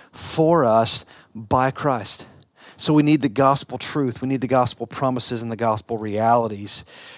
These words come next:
to be pressed into our life every single day. And we need to, uh, we need to in turn lean into them. Rely on them.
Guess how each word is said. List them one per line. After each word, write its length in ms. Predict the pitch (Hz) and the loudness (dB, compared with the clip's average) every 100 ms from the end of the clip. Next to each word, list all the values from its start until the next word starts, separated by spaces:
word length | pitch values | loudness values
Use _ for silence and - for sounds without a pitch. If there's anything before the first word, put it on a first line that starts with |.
| - - _ | -20 -20 _
to 100 | - | -2
be 140 | 131 120 | 0 0
pressed 600 | - - - 160 165 - - | -2 -6 0 4 6 4 0
into 500 | 165 156 - 160 147 | -2 -2 -2 -2 0
our 180 | 139 127 | 0 2
life 380 | 127 123 113 - | 4 4 2 -2
every 340 | 156 139 123 143 | -2 0 -2 -2
single 380 | - 139 127 | -2 -2 -2
day. 240 | 123 117 101 - - | 0 0 -2 -6 -4
And 140 | 127 | 0
we 80 | 143 | 2
need 220 | 151 139 - | 4 2 0
to, 240 | 135 135 | 0 2
uh, 120 | 127 117 - 131 | 0 -2 -8 -4
we 100 | 139 | 0
need 200 | 139 - | 0 -2
to 200 | 139 131 | -2 0
in 160 | 123 | -2
turn 380 | - 151 139 117 - - - | -2 -2 -2 -2 -8 -16 -2
lean 720 | 117 127 147 170 170 156 147 | 2 4 6 6 6 4 2
into 460 | - 139 139 - 120 | 0 -2 -2 -4 -4
them. 460 | 120 139 107 92 - _ _ _ _ _ _ _ _ _ _ _ _ | 0 0 0 -6 -18 _ _ _ _ _ _ _ _ _ _ _ _
Rely 800 | 147 135 139 143 151 156 147 139 | 4 6 8 8 8 6 6 4
on 360 | 127 127 123 110 | 2 0 0 -2
them. 440 | 127 127 110 95 | -2 0 -2 -6